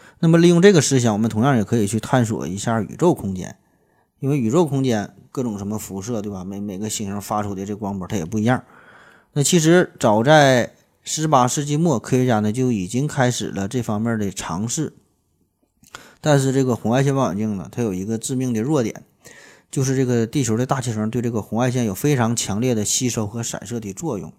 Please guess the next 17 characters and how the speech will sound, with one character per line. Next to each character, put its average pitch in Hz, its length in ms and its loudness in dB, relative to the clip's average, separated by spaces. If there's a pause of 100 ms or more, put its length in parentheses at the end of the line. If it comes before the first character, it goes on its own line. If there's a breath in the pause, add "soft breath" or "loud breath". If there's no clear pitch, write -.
(760 soft breath)
所 156 220 0
以 - 20 4
在 139 140 2
地 180 200 0
面 185 220 4
上 120 220 0
进 156 180 -4
行 113 200 -4
这 117 120 -4
个 110 120 -4
红 107 160 -8
外 117 100 -2
线 123 200 -4
观 110 200 -4
测 131 160 -4
的 98 140 -4
话， 90 280 -10